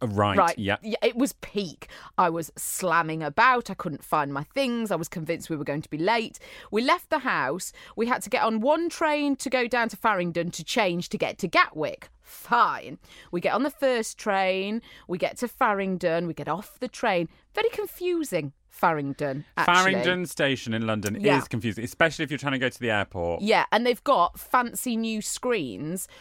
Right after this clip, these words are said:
Speaker 2: which means you get two screens to every platform, which means you get a, a now and next type situation.
Speaker 1: A now and next.
Speaker 2: Sort of, yeah, and it's very confusing.
Speaker 1: What a
Speaker 2: right?
Speaker 1: carousel.
Speaker 2: There was, <laughs> there was a few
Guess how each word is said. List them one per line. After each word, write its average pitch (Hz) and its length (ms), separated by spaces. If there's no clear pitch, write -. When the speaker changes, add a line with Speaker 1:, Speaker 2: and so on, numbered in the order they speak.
Speaker 2:
which - 240
means 226 260
you 220 80
get - 240
two 294 240
screens 151 580
to 196 140
every 190 300
platform, 262 680
which 226 180
means 233 220
you 220 80
get - 140
a, 190 60
a 208 80
now 233 320
and 220 180
next - 640
type 240 380
situation. 208 800
Speaker 1:
A 220 40
now 220 340
and 220 220
next. 247 400
Speaker 2:
Sort 330 160
of, 277 60
yeah, 254 260
and - 100
it's 220 160
very 339 160
confusing. 330 1000
Speaker 1:
What 135 180
a 110 60
Speaker 2:
right? 180 340
Speaker 1:
carousel. 151 520
Speaker 2:
There 320 120
was, 359 100
<laughs> - 140
there 330 220
was 370 160
a 330 100
few 359 540